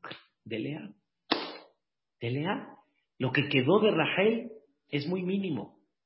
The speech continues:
Un poco de Benjamín. Todo el judaísmo viene ¿de quién?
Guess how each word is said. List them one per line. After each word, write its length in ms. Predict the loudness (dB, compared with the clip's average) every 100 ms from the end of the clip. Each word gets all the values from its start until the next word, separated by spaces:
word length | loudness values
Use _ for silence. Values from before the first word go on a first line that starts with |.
| _
Un 200 | -2 0
poco 260 | 0 0 0
de 80 | 2
Benjamín. 680 | 0 -2 0 0 -2 -8 _ _ _ _ _ _ _ _ 2
Todo 260 | 4 4
el 100 | 2
judaísmo 920 | 2 2 4 4 2 -2 -6 -8 -12 _ 2
viene 260 | 4 6 4
¿de 160 | 0
quién? 380 | -2 -2 -4